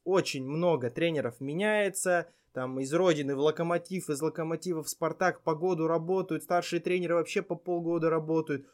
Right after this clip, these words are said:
руководство постоянно меняется, то есть мы еще там в Instagram смотрим, быстрее, быстрее, хотим больше зарплат, с места на место дергаемся, там лучше должность предложили, мы туда ушли, туда на десять тысяч больше предложили, туда ушли.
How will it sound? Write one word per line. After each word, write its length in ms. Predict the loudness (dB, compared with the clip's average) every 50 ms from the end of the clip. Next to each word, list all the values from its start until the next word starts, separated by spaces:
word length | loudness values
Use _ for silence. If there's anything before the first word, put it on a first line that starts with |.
| _ _ -4
руководство 580 | -4 -4 -2 -2 -2 0 0 0 -2 -2 -4
постоянно 560 | -4 -4 -4 -4 -2 0 0 0 0 -2 -4 -4
меняется, 800 | -4 -4 -6 -6 -6 -4 -4 -2 -2 -2 -2 -2 0 0 0 0
то 120 | 0 -2
есть 180 | -4 -4 -6 _ _ _ _ _ _ -6
мы 140 | -2 0 0
еще 640 | 0 0 0 0 0 2 2 2 4 2 2 2 0
там 260 | 0 0 -2 0 0
в 60 | 0
Instagram 520 | -2 -2 0 0 0 0 2 2 2 0 0
смотрим, 480 | -2 -4 -2 -2 -2 -2 -2 -4 -4
быстрее, 360 | -4 -4 -6 -4 -2 0 0 0
быстрее, 340 | -2 -4 -2 0 0 0
хотим 380 | 0 0 -4 -4 -2 -2 -2 0
больше 320 | 2 0 0 2 0 0
зарплат, 580 | 0 0 0 0 0 0 2 2 4 2 2 -2 _ _ _ _
с 100 | -8 -4
места 320 | 0 0 2 2 2 0 0
на 140 | 0 0 0
место 340 | 0 0 0 0 -2 -2
дергаемся, 720 | 0 2 4 6 6 4 4 2 -2 -2 -2 -6 -6 -4
там 180 | -2 -2 -2 -2
лучше 380 | -2 -2 0 0 0 0 -2 -2
должность 480 | 0 2 2 2 2 0 -4 -4 -2
предложили, 500 | -2 -2 0 0 0 0 0 0 0 0
мы 160 | 0 -2 -2
туда 260 | -4 -2 0 0 2 2
ушли, 380 | 2 0 -2 -4 -4 -4 -6
туда 380 | -6 -6 -6 -2 2 2 2 2
на 100 | 0 -2
десять 260 | -2 -2 -4 -2 -2
тысяч 160 | -2 -2 -2
больше 300 | 0 0 0 0 0 -2
предложили, 520 | -6 -4 -2 -2 -2 0 -2 -2 -2 -2 -4
туда 340 | -6 -4 -4 -2 0 0
ушли. 480 | 0 -2 -4 -6 -4 -4 -4 -4 -6 -8